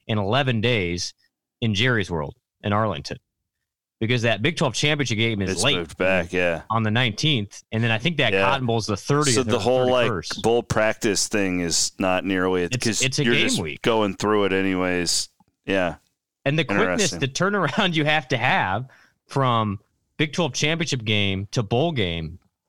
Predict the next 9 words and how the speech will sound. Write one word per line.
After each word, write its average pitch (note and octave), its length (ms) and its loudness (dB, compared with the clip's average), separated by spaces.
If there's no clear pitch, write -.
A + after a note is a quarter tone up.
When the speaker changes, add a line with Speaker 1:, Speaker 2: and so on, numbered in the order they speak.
Speaker 1:
it, B2 80 2
it's, C#3+ 340 0
uh, A2 460 2
not B2+ 180 2
a D3 40 0
whole E3 140 2
lot. D3 200 2
It's C3+ 160 -4
gonna G3 120 2